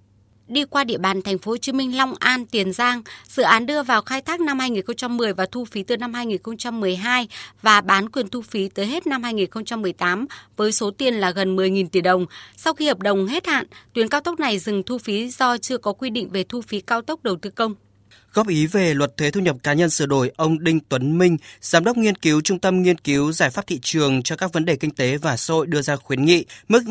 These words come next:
Speaker 2: giảm trừ gia cảnh cần có căn cứ tính toán cụ thể để người nộp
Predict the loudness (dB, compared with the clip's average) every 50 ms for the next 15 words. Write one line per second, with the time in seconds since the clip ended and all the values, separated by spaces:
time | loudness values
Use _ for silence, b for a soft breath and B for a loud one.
0 | -4 0 2 2 2 2 0 2 2 2 2 2 0 0 0 2 2 0 0 2
1 | 2 0 0 0 2 0 0 2 2 0 -2 0 0 -2 -2 -2 -2 -2 -2 -2
2 | -2 0 0 0 0 0 2 0 0 0 0 0 0 2 0 0 B B B B
3 | B 4 4 6 6 6 6 6 4 2